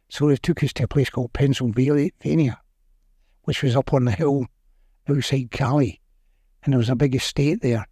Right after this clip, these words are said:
And we just trained on the football ground and the rugby ground, uh,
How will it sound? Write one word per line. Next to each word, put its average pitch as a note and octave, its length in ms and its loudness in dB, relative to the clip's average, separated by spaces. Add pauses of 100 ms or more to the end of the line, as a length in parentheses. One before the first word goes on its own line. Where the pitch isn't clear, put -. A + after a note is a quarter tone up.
(680)
And C#3+ 100 2
we C#3 100 2
just C#3+ 220 -2
trained C3+ 320 2
on B2+ 140 2
the A#2 80 0
football B2 480 -4 (200)
ground B2 520 0
and A2+ 140 0
the C#3 80 0
rugby C#3+ 260 2
ground, A2 440 -2 (1000)
uh, B2 140 0